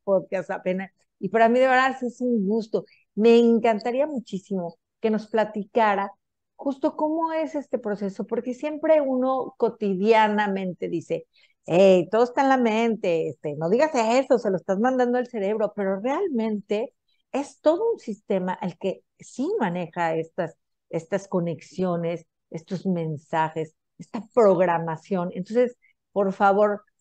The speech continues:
platíquenos a manera simple, sencilla, como es usted, doctor, cómo es la realidad de nuestro cerebro, o sea, ¿qué está pasando? Yo sé que es,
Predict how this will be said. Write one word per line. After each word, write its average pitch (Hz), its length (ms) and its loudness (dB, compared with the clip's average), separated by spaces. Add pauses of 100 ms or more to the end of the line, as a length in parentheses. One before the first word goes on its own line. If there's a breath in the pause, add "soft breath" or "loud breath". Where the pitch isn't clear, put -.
(220)
platíquenos 269 760 2
a 233 100 4
manera 262 640 2
simple, 247 460 -2
sencilla, 226 480 0
como 220 220 0
es 226 200 -2
usted, 226 380 -4 (220)
doctor, 202 580 -4 (300)
cómo 254 500 2
es 233 420 -4 (560)
la 190 160 0
realidad 196 540 4
de 269 100 -2
nuestro 247 300 -6
cerebro, 196 800 -6
o - 40 -20
sea, 180 180 -8
¿qué - 120 -18
está 240 220 -14
pasando? 254 420 -4
Yo 208 140 -4
sé 240 140 -6
que 269 100 -2
es, 269 120 -6